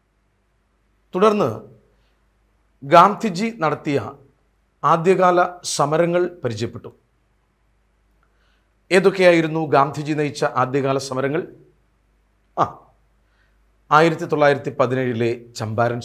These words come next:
സത്യാഗ്രഹ, ആയിരത്തി തൊള്ളായിരത്തി പതിനെട്ടിലെ അഹമ്മദാബാദ് തുണിമിൽ തൊഴിലാളികളുടെ സമരം, ആയിരത്തി തൊള്ളായിരത്തി പതിനെട്ടിലെ തന്നെ ഗുജറാത്തിലെ ഖേദ സത്യാഗ്രഹം,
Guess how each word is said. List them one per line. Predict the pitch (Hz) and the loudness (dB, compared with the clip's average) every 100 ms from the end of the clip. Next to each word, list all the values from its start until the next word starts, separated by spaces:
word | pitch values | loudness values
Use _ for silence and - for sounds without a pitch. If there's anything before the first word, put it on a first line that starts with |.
| - | -12
സത്യാഗ്രഹ, | 117 127 120 120 139 - _ _ _ _ _ _ _ _ _ _ _ _ _ _ | -8 -8 -8 -10 -12 -18 _ _ _ _ _ _ _ _ _ _ _ _ _ _
ആയിരത്തി | 160 180 175 190 | 2 2 2 -2
തൊള്ളായിരത്തി | 175 160 156 156 151 | 4 6 6 2 -2
പതിനെട്ടിലെ | 147 131 135 135 131 95 - - _ _ _ _ _ - | 0 0 -4 -2 -4 -4 -16 -20 _ _ _ _ _ -6
അഹമ്മദാബാദ് | 135 180 175 175 165 165 160 - - - | -2 0 4 4 6 4 2 -2 -20 -10
തുണിമിൽ | 147 160 170 175 160 | -6 -4 -4 -4 -4
തൊഴിലാളികളുടെ | 127 120 120 117 120 123 | -2 -2 -2 -2 -4 -4
സമരം, | 131 139 - - _ _ _ _ _ _ _ _ _ _ _ - | -4 -4 -4 -10 _ _ _ _ _ _ _ _ _ _ _ 4
ആയിരത്തി | 170 185 190 | 4 4 0
തൊള്ളായിരത്തി | 180 175 170 - | 4 4 4 2
പതിനെട്ടിലെ | 156 139 151 156 165 151 | 2 2 -4 -2 -2 0
തന്നെ | 139 113 - - _ _ _ _ _ _ | -2 -4 -8 -20 _ _ _ _ _ _
ഗുജറാത്തിലെ | 117 135 160 165 165 139 101 - - _ | -8 -2 0 0 0 -2 -4 -10 -20 _
ഖേദ | - 180 175 180 180 - | -2 0 2 0 0 -6
സത്യാഗ്രഹം, | 135 131 110 107 - | -6 -8 -8 -10 -14